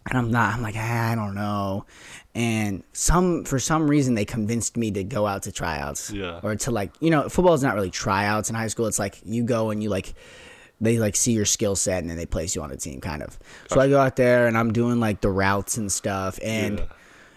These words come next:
Speaker 1: the coach goes, "Anybody think they can be a kicker?"
Speaker 2: Mm-hmm.
Speaker 1: And I was like, "Uh, yeah."
Speaker 2: Here's your time. Yeah.
Speaker 1: Um, and so I go with, um, these other, these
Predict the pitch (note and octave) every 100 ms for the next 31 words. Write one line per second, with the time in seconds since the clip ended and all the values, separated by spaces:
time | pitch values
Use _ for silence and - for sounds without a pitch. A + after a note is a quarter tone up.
0 | _ A#2 - D3+ D3+ B2+ G#2+ B2+ D3 C#3+
1 | C#3+ C3 - C#3+ C3+ B2 A#2 A2 F#2 -
2 | C3 G2 D2 - - - - G#2+ G2+ -
3 | E2+ - G2 - D#2+ - - - - -
4 | - D3+ E3+ A2+ G#2+ A2 A#2+ G#2+ G2 F#2+
5 | F#2+ B2+ B2+ A#2+ G#2+ F#2+ - - A2 G#2+
6 | B2 A2+ C3 C3 B2+ A#2 G2+ - - -
7 | F#2+ F2+ F#2+ - A#2+ B2+ C3+ B2+ - B2
8 | A2